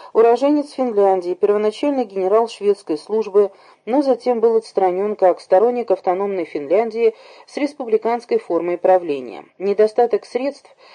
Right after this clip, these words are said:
заставил его поступить на русскую службу. Во время русско-шведской войны тысяча семьсот восемьдесят седьмого года ему были даны Екатериной второй средства –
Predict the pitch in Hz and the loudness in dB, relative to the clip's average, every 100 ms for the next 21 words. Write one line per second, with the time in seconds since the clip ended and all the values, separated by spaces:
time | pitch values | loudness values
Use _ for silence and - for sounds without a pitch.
0 | - - 214 226 330 311 277 247 269 - | -12 0 2 2 0 2 0 -2 -2 -4
1 | - 220 240 - 208 190 185 185 - 190 | -4 -8 -8 -8 0 0 0 -6 -4 -4
2 | - 147 135 _ - - 202 214 226 220 | -4 -10 -10 _ -18 -2 0 2 2 2
3 | 220 214 - 196 196 196 - 190 185 185 | 0 0 -4 -2 -2 -2 -2 2 2 2
4 | 190 190 - - _ 220 233 220 214 220 | -2 -6 -16 -20 _ -12 -10 -6 -6 -6
5 | 196 214 202 196 202 196 180 180 180 - | -2 -2 0 -2 -2 -2 -8 -10 -12 -14
6 | 180 185 180 147 139 208 220 208 233 285 | -8 -2 -2 -2 0 2 2 0 -2 -4
7 | 247 240 220 190 202 214 196 185 202 202 | -4 -2 2 2 2 -4 -6 -6 -6 -2
8 | 220 190 - 180 202 - 175 151 - 180 | -4 -4 -2 0 0 -2 -6 -6 -6 -6
9 | 202 | -6